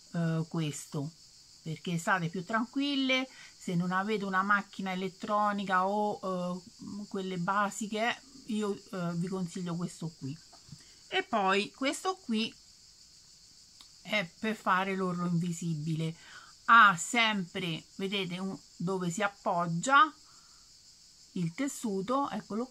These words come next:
qui, e poi ha questa rondella per,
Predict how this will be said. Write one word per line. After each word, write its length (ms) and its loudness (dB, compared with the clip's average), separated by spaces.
qui, 300 -2
e 160 0
poi 400 4
ha 240 6
questa 440 2
rondella 760 2
per, 220 -4